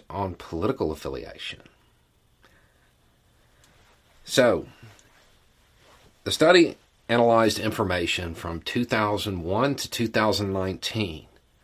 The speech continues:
It stopped before, you know, our giant public health issue that was very partisan. Right? It analyzed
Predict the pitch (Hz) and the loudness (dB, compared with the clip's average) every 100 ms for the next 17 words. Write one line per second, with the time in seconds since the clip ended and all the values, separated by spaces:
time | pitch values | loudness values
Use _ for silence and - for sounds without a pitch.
0 | _ - - - _ _ _ - 107 - | _ -20 -20 -20 _ _ _ 0 0 0
1 | - 160 156 98 85 - - _ _ _ | 4 8 8 6 0 -8 -18 _ _ _
2 | _ _ 98 92 - 123 131 123 113 98 | _ _ 0 0 2 6 8 6 6 2
3 | - - _ - - - - 92 95 85 | -6 -20 _ -20 -20 -20 -14 -6 -4 -4
4 | - 87 82 87 85 82 - 85 80 - | -4 -6 -4 -4 -4 -6 -8 -8 -4 -2
5 | 101 - 85 - 71 - - - 87 85 | -2 -2 -8 -6 -8 -10 -14 -8 -6 -4
6 | 87 - - - 82 98 85 78 - 87 | -4 -6 -10 -10 0 2 2 -2 -2 -4
7 | 71 - - _ _ _ _ _ _ _ | -4 -12 -16 _ _ _ _ _ _ _
8 | - 69 78 - - - - - - _ | -16 -14 -14 -16 -20 -20 -20 -20 -20 _
9 | 101 98 - 123 143 104 87 87 87 | -2 0 2 4 4 4 0 -2 -4